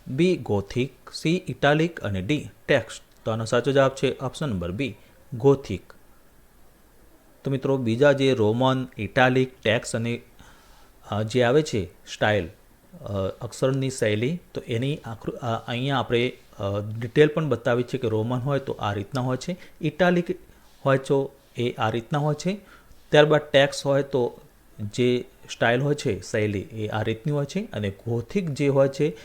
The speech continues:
એ આ રીતની હોય છે. ત્યારબાદ તેરમો પ્રશ્ન, જમણી તરફ ઢળતા અક્ષરો લખવા માટે કોણ શું હશે? તો ઓપ્શન એ પંચોતેર ડિગ્રી, બી સાઠ ડિગ્રી, સી ત્રીસ ડિગ્રી અને ડી પંદર ડિગ્રી.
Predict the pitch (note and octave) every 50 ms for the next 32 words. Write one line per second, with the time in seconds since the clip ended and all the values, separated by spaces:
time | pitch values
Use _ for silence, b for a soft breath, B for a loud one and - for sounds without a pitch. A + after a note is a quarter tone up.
0 | B B - - A2+ A2 - - A#2 C3 D3 C#3+ A#2 - - G#2+ G#2+ B2+ - -
1 | - - C#3+ B2+ A2 - - F#2 F#2 - - _ b b b b b b b -
2 | - - - - - _ _ - - - - - - - - - - - - -
3 | - - - - - - - - - - - - - F3 E3+ E3+ E3+ E3+ E3+ D#3+
4 | D#3+ E3 F3 E3+ F3+ F3+ F3 - - A#3 C4 - - - D#3 C3+ A#2 C#3+ D3+ D3+
5 | E3 F#3+ G#3 G#3 - G3 G3+ G3 E3+ C3 C#3+ C#3 C#3+ C#3+ - D#3 E3 D3+ - C#3
6 | - - - E3 E3 D#3+ D#3+ C3 G#2 - - - C3 C3 B2 A2+ G#2+ B2 C3 B2+
7 | - - - _ - - - - C#3 C3+ C#3+ D3+ D3+ - - F#3 D#3+ A#2+ G#2+ G2
8 | - - F2 F2+ - - _ _ _ _ _ _ - - - C3 A2 - - -
9 | C#3+ A#2+ A2 - G2+ G2+ G2+ A#2+ G#2+ - B2 B2 B2+ B2 B2+ C3+ E3 G3 - -
10 | A#2 B2 B2 - - - F#2 G2 G2 G#2+ A2 A#2 A#2 C3 D3 G3 b b b b
11 | b b b _ - - - G3 G3 - - - F#3 F#3 F#3 - D#3+ F3 D#3 E3+
12 | G3 G3+ - - G#2 G2+ G2 G#2 B2+ D3+ D#3 - - D3+ D3+ D3+ D3 D3 C#3+ D#3+
13 | - - - C3+ D3+ C#3+ - G2+ F2+ F2+